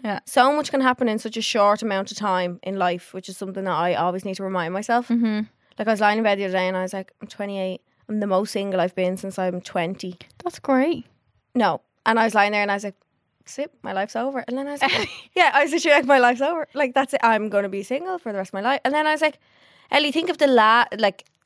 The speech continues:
Speaker 2: think of how much has happened in the last year of your life."
Speaker 1: Yep.
Speaker 2: So think of what, what's gonna happen within the next year of your
Speaker 1: Yeah,
Speaker 2: life.
Speaker 1: so true.
Speaker 2: That sometimes you need to remind yourself of that. Like, you,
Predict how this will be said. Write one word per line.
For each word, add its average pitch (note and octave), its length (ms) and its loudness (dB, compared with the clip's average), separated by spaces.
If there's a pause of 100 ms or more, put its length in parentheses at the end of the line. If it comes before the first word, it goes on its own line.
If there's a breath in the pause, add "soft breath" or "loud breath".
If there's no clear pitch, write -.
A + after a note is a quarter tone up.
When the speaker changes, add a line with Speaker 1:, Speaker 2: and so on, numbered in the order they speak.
Speaker 2:
think C4+ 220 0
of C#4 40 -2
how C#4 140 6
much B3+ 180 4
has A#3 80 -6
happened A#3 280 2
in G#3+ 80 -2
the G3 60 4
last G3 440 4
year G3+ 140 2
of F#3+ 80 -2
your F3+ 100 2
life." D3+ 400 -6 (280)
Speaker 1:
Yep. G3+ 200 -4 (1040)
Speaker 2:
So - 160 -8
think A#3 200 6
of A3+ 180 0 (240)
what, A3 360 2 (320)
what's A3 240 2
gonna G#3 160 2
happen G#3+ 340 0
within G3+ 240 -2
the G3 80 0
next A3 460 2
year G#3 200 2
of F#3+ 80 -6
your F#3+ 100 -2
Speaker 1:
Yeah, F#3+ 120 -2
Speaker 2:
life. - 260 -10
Speaker 1:
so G#3 260 -6
true. F3+ 220 -4 (440)
Speaker 2:
That G#3+ 200 4
sometimes A3+ 380 2
you A3 60 -4
need G#3+ 120 -2
to A3 80 -4
remind G#3 300 2
yourself G#3+ 280 2
of G3+ 80 -6
that. G3 160 4
Like, F#3 160 -2
you, G#3 200 -4